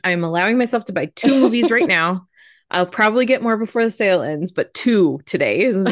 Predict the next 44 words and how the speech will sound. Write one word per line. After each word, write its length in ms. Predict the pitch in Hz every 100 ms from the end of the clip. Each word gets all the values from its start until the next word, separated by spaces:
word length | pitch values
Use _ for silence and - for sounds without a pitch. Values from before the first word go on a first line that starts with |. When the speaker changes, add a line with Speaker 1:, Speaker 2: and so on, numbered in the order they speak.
| -
Speaker 1:
is 120 | 165
all 240 | - 165 185
I'm 100 | 220
allowed." 400 | 233 170 147 160
And 540 | - 180 175 180 185 -
I, 500 | - 180 180 202 190 180
Blood 200 | 202 202
Simple 300 | 269 262 285
was 200 | 277 262
there, 260 | 311 262 196
and 140 | 196
I 40 |
was 120 | 196 196
like, 220 | 196 - -
"I've 180 | 160 156
been 140 | 180
wanting 260 | 202 220 233
to 100 | 247
buy 220 | 330 427
this," 380 | 311 302 320 -
so 320 | - 190 156
I 140 | 147
got 240 | 156 156 -
that 160 | -
one. 200 | 269 302 311 - - -
And 120 | 202
then 80 | 202
I 80 |
thought, 240 | 202 196 -
"Wait, 280 | 349 - - _ _ _
Lauren 300 | - 302 381
just 160 | 262 226
got 200 | 226 208
this 200 | 277 -
too. 260 | - 339 165 _ _ _
Speaker 2:
<laughs> 260 | _ _ -
Speaker 1:
I 300 | - 202 339
have 120 | 285
an 80 | 311
idea." 400 | 370 381 285 160 _ _ - - _ _ - - -
Speaker 2:
It, 500 | 262 - 320 330 320
it 120 | 320
is 160 | 392 311
a 340 | 262 214 208